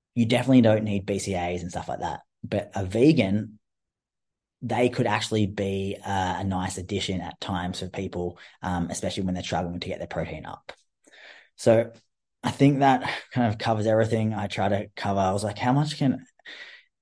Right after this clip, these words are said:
how much can I give people value in, like, fit twenty minutes on protein?" So I just wanted to give you a nice quick hitter. So I highly suggest, guys, try to listen to this episode twice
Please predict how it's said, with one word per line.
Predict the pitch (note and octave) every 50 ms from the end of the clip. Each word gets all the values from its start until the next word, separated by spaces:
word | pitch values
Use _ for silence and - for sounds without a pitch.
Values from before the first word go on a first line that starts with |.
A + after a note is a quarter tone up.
| _ _ _ _
how | - B2+ B2+
much | C3 C#3 B2+ -
can | - C#3
I | C3 B2+
give | A#2+ A2 B2 B2+ B2 A#2+ A2 G2+ - - - - - -
people | - A#2 G#2 A2+ A2+
value | G#2 G#2 G#2 G2 G#2+ G#2 G#2 G2+ G2+
in, | G2+ G2 G2 G2 F#2+ G2
like, | F#2+ F#2+ F#2+ G2 - _ _ _ _ _
fit | - A2+ - -
twenty | - - A2 G#2+ G#2+
minutes | G#2 G2+ G2+ G2+ - -
on | G#2+ - - G2+ G2+ G2+
protein?" | G2 - - G2 G2+ G2 - F#2+ F#2 F2+ F2 F2+ F#2
So | - G#2 G2+ G#2 G#2
I | G2+ - _ _ _ - - _ _ -
just | - A#2+
wanted | B2 B2
to | B2+
give | A#2+ C3 B2
you | B2
a |
nice | A#2 A#2 A#2 A2+ A2+
quick | - A#2+ G#2+
hitter. | A2+ G2+ G2+ F#2+
So | F#2+ - - G#2+ G#2
I | F#2+ G2+ A2
highly | G#2+ G#2+ A#2+ B2+ C3 C3
suggest, | B2+ A2+ A#2 A#2+ A2+ A2 -
guys, | B2 A2+ A2+ A2+ A2 G#2+ G#2+ - - - - - _ _
try | - - A#2+
to | B2
listen | A#2+ A#2+ A2+ A2+ A#2 A#2 G#2+
to | - A2
this | G#2 G#2 -
episode | A#2 A2+ - - - - G#2+ G#2 G2+ G2 -
twice | - - - - G#2 G#2+ A2 A2 A2 A2+ A2 A2 - - - -